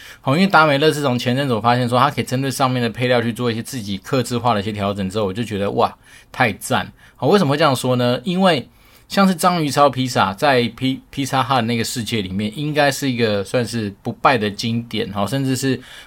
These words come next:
我应该是从有记忆以来，从小时候开始吃披萨，然后一吃到那个章鱼烧之后，基本上我们家每次只要叫必胜客，基本上都是披萨哈的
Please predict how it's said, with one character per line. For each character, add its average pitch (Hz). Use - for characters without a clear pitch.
我 120
应 139
该 156
是 160
从 127
有 117
记 151
忆 131
以 104
来， 95
从 101
小 98
时 95
候 117
开 120
始 107
吃 117
披 135
萨， 107
然 110
后 110
一 143
吃 143
到 139
那 131
个 127
章 120
鱼 104
烧 107
之 101
后， 110
基 107
本 123
上 120
我 107
们 113
家 151
每 131
次 139
只 110
要 117
叫 127
必 120
胜 113
客， 110
基 135
本 117
上 117
都 110
是 107
披 127
萨 123
哈 123
的 107